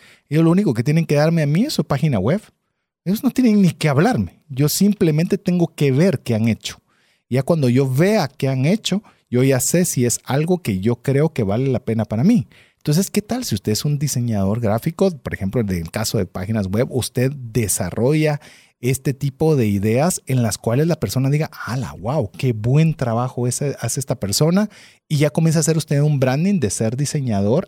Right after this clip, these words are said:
a través de dar una sola dirección o un vínculo que lo vea.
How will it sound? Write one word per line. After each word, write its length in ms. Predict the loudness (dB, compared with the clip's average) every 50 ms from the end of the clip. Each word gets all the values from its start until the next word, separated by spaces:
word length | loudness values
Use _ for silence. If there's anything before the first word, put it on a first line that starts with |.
| _ _
a 200 | -6 -4 -4 -4
través 500 | -6 -6 -4 -4 -2 0 0 0 0 0
de 80 | 0
dar 260 | 0 0 0 0 -2 -6 _ _
una 300 | -2 0 2 2 0 0
sola 320 | -2 -2 -2 0 0 0
dirección 600 | 0 0 0 -2 -2 -4 -2 0 0 2 2 0
o 40 | 0
un 240 | 0 0 0 0 0
vínculo 440 | 0 0 0 0 -2 -2 -2 -2 -2
que 100 | 0 0
lo 80 | 2
vea. 260 | 2 2 2 0 -2